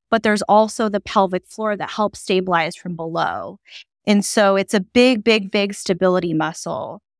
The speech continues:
The other thing that it helps with is sphincteric function. And so we have the anal sphincter, which we know helps with bowel function. It has to be able to relax in order to release bowels.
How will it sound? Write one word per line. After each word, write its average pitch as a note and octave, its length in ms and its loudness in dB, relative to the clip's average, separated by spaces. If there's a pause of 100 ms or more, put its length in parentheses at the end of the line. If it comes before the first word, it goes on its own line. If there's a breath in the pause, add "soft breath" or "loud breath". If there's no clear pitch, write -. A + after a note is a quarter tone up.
(200)
The - 140 0
other D4 240 2
thing B3 220 -4
that A3 80 2
it F#3+ 120 0
helps - 360 -4
with F#3+ 260 -4
is F#3+ 460 -6 (160)
sphincteric G3+ 560 0
function. D3+ 840 -2
And F#3+ 160 -2
so G3+ 440 2
we G3+ 160 2
have F#3+ 300 0
the G3+ 120 -2
anal G3 240 0
sphincter, F#3+ 600 -2 (400)
which G3+ 280 0
we G#3+ 120 4
know G3+ 340 6
helps - 420 -2
with G3+ 200 -8
bowel E3+ 300 2
function. F3+ 640 -4 (400)
It - 60 -2
has G3+ 280 0
to A3 60 -6
be G#3 120 0
able G3+ 160 -2
to - 120 -4
relax F3+ 600 0
in G3+ 160 -4
order G3 240 2
to G3+ 160 -2
release F3+ 400 -2
bowels. F#3+ 680 -2